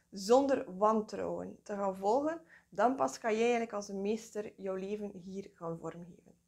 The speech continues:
En dat is een van de redenen waarom dat de meeste mensen eigenlijk nog niet in hun kracht gestapt zijn.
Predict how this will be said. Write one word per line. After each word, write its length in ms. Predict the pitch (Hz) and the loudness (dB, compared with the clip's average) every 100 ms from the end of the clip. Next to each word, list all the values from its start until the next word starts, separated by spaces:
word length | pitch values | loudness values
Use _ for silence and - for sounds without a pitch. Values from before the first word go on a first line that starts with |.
| _ - - - - | _ -20 -20 -20 -2
En 80 | 220 | 0
dat 100 | 240 | 0
is 220 | - 254 | 0 0
een 120 | 311 | 2
van 140 | 302 262 | 2 2
de 60 | |
redenen 320 | 233 262 277 220 | 2 2 2 2
waarom 160 | 220 | 2
dat 160 | 220 220 | 2 0
de 80 | 202 | -4
meeste 360 | 214 254 - | -2 -4 -6
mensen 340 | 240 233 240 - | -2 -2 -4 -2
eigenlijk 320 | 233 240 233 | -2 0 -2
nog 100 | 214 | -2
niet 160 | 220 | 0
in 100 | 208 | -2
hun 140 | 190 185 | -4 -8
kracht 300 | 208 202 - | -8 -8 -12
gestapt 420 | 208 - 202 - | -20 -12 -12 -12
zijn. 200 | - | -20